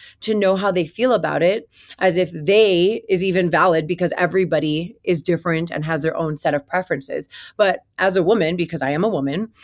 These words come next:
and knowing how I have felt in the past, the messaging I often received was that it's boastful, arrogant, self-centered to celebrate myself or even post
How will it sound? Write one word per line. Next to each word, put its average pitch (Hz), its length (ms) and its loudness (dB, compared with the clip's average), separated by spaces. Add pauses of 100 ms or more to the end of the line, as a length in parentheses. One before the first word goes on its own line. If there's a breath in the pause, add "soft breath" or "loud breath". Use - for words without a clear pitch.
(200 loud breath)
and 190 200 2
knowing 180 260 0
how 160 300 -2
I 220 100 2
have 277 240 0
felt - 300 -2
in 170 80 -2
the 151 80 -2
past, 147 520 -8 (260)
the 202 60 -4
messaging 262 640 0
I 196 120 0
often 180 340 -4
received 175 560 -6 (260 soft breath)
was 170 300 2
that 156 140 0
it's 151 100 -6
boastful, 262 600 0 (300 soft breath)
arrogant, 220 520 0 (100)
self-centered 185 920 -4
to 196 120 -8
celebrate 185 540 0
myself 165 480 -2
or 185 120 0
even 175 340 -6
post 202 420 -2